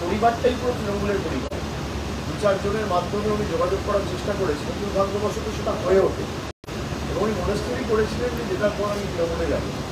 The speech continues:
জেতার পর থেকে আমার সাথে যখন কথা হয়, আমি করিডোরকে বলি যে, "দেখো, আজকে পরিষ্কার এখন নেই, তো আমি এখানে আছি, এই জায়গায় আছি।" আমি জায়গা লোকেশনটা বললাম না কেন, আজকের ক্যাম্প শুধু না, ও একাধিকবার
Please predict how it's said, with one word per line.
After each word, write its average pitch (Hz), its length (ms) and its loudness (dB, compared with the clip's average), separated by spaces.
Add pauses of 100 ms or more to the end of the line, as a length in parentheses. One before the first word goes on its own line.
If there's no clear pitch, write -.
(460)
জেতার 160 300 0
পর 196 100 4 (100)
থেকে 233 160 0 (100)
আমার 202 180 0
সাথে 208 220 -4
যখন 214 160 0 (100)
কথা 190 220 0
হয়, 214 180 0
আমি - 120 -2 (560)
করিডোরকে 175 400 2
বলি 185 180 -2
যে, 196 120 0
"দেখো, 175 180 0
আজকে - 240 -2
পরিষ্কার - 260 0 (140)
এখন 190 180 -2
নেই, 202 140 -2 (680)
তো - 160 0
আমি 190 180 2
এখানে 196 220 0 (120)
আছি, 196 160 -2 (460)
এই 208 80 2 (120)
জায়গায় 190 360 8
আছি।" - 160 -2 (220)
আমি 196 100 0 (100)
জায়গা 175 180 8
লোকেশনটা 202 520 0
বললাম 185 200 2 (140)
না 214 100 -2
কেন, 208 120 -2 (100)
আজকের 202 300 0
ক্যাম্প 185 240 2
শুধু 196 220 0
না, 170 60 0 (480)
ও - 60 4
একাধিকবার 196 520 4